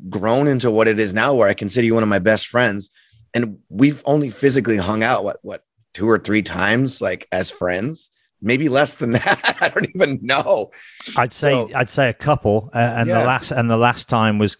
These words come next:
Speaker 2: you know, nearly three years ago when, when Killswitch played Brixton. That was the last time we hung
Speaker 1: Oh,
Speaker 2: out.
Speaker 1: that's right. That's right. You came out to that. That was fun. Um, so yeah, we're excited. And I think that it marks a nice turning point and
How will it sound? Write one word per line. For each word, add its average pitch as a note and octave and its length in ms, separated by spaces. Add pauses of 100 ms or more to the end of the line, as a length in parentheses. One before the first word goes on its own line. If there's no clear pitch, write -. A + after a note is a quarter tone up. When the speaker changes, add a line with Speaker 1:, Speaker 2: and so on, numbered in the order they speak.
(160)
Speaker 2:
you G#2 180
know, G2 80
nearly A2 360
three A2 280
years G#2 260
ago G2 260
when, G2 260
when F#2+ 200
Killswitch G#2 460
played G2 240
Brixton. G2 380
That F#2 100
was F2+ 80
the G2 80
last F#2+ 240
time F#2 160
we F2+ 80
hung F2 120
Speaker 1:
Oh, - 40
Speaker 2:
out. D3+ 140
Speaker 1:
that's E3 180
right. D#3 300
That's B2 180
right. B2+ 180
You G#2+ 80
came A2+ 160
out G#2+ 120
to A2 80
that. F#2+ 140
That G2+ 120
was A#2 160
fun. F2 260 (520)
Um, G#2 360 (480)
so - 140
yeah, A2+ 340
we're B2 260
excited. G#2 420
And G2 140
I G#2+ 80
think A#2+ 280
that G#2+ 180 (180)
it F2+ 320
marks A2+ 640 (100)
a G#2 60
nice G#2 340
turning G#2+ 360
point G#2 320
and F#2+ 160